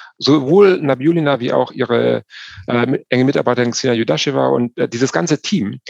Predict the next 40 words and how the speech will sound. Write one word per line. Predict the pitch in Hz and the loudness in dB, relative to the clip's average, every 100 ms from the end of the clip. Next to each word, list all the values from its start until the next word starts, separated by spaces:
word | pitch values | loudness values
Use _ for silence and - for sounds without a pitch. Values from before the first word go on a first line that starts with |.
| - | -8
das | 127 120 | -4 -2
sind | 131 | 0
wirklich | 131 131 | -2 -2
sehr | - 139 143 | 0 2 2
kompetente | - 143 127 127 127 117 117 - | 2 -2 -2 -2 -2 0 -2 -4
Ökonominnen | - 120 123 117 | -2 0 2 0
und | 120 | -2
Ökonomen, | - 113 107 110 - | -4 -4 -4 -6 -8
die | 107 | -4
einfach | 123 156 - _ _ | -2 -2 -4 _ _
gute | 135 139 160 | 0 0 0
Arbeit | 135 - | -2 -4
machen. | 107 - 143 - - | -10 -14 -18 -12 -4
Nabiulina | 117 156 180 165 | 0 2 2 0
hat | 165 - | -2 -2
ja | 156 | -2
angeboten, | - 202 208 - 123 - - - | -2 -2 -4 -4 -8 -6 -8 -8
gleich, | - 127 131 - | -4 -2 -2 -4
äh, | 127 | -4
am | 123 - | -2 -4
Anfang, | 139 139 127 123 | -4 -2 -2 0
ähm, | 117 113 110 - - - | 0 0 -2 -10 -16 -8
zwei, | 131 | -2
drei | 131 | -2
Tage | 123 135 | -2 -2
nach, | 131 120 - | -2 -2 -6
äh, | 127 120 117 | -4 -2 -2
Beginn | 117 120 131 | -4 -2 0
der | 147 | 0
Invasion | 135 120 120 123 | 2 2 2 -2
zurückzutreten. | - 165 - - 117 - 98 | -2 -4 -4 -8 -8 -8 -8
Und | |
Putin | - 127 | -6 -2
hat | 123 | -2
gesagt, | 120 117 117 | -2 -2 0
nein, | 135 104 | -2 -2
sie | 107 | -2
bleiben | 104 104 | -2 -2
im | 113 | -2
Amt. | 127 104 | -4 -6